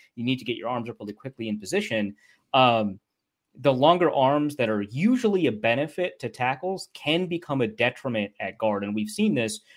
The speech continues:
for right tackles who have been, uh,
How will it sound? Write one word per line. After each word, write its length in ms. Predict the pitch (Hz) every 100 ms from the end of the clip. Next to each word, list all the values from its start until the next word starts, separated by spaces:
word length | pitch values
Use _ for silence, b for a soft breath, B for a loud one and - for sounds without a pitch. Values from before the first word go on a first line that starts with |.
| b
for 340 | - - 170 165
right 260 | 143 151
tackles 500 | - 143 135 139 127
who 220 | - 117 110
have 120 | 107
been, 300 | 110 101 101 _ _ _
uh, 280 | 139 117 107